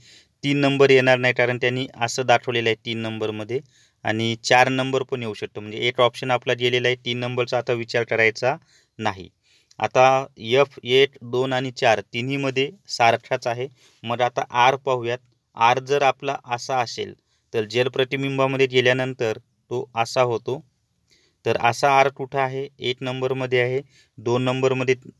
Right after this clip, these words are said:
अ, आर चुकीचा दिला आहे, म्हणजे दोन नंबरसुद्धा आपला गेला. तीन नंबरमध्ये सुद्धा, अ, सॉरी, तीन नंबर तर विचार करायचाच नाही. चार नंबरमध्ये त्यांनी आरची डावी बाजू उजवीकडे आणि उजवी बाजू डावीकडे दाखवली, म्हणजे चार नंबरसुद्धा गेला.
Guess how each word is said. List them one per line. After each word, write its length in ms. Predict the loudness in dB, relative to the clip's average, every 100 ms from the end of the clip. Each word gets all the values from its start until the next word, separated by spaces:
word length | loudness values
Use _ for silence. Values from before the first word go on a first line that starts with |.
| -6
अ, 40 |
आर 340 | -2 4 4
चुकीचा 480 | 2 -8 -10 -8 -4
दिला 200 | -4 -4
आहे, 40 | -4
म्हणजे 180 | -4
दोन 280 | -6 -4 -2
नंबरसुद्धा 600 | -2 -2 -2 -2 2 4
आपला 200 | 4 0
गेला. 300 | -2 -2 -2 -4 _ _ _ _ -8
तीन 120 | -4
नंबरमध्ये 640 | 0 0 2 2 2 2 2
सुद्धा, 500 | 0 -2 0 0 -4 _ _ _
अ, 240 | -4 -4 -2
सॉरी, 300 | 2 2 0
तीन 240 | -2 -2
नंबर 280 | 0 0 0
तर 60 | 0
विचार 260 | -2 0 2
करायचाच 440 | 2 2 2 -4
नाही. 140 | -2 -4
चार 300 | 2 4 4
नंबरमध्ये 580 | 0 -2 -2 -4 -4 -4
त्यांनी 280 | -4 -6 -8
आरची 840 | 0 0 0 -4 _ _ -8 -4
डावी 340 | 4 4 4
बाजू 360 | 2 0 0 -6
उजवीकडे 380 | -8 -6 -2 -2
आणि 120 | -2
उजवी 240 | -8 -8
बाजू 280 | -2 0 0
डावीकडे 440 | 0 0 0 -2 0
दाखवली, 380 | 0 -2 -6
म्हणजे 200 | -6 -8
चार 280 | -4 2 2
नंबरसुद्धा 560 | 0 -4 -6 -6 -4 -4
गेला. 300 | -2 -2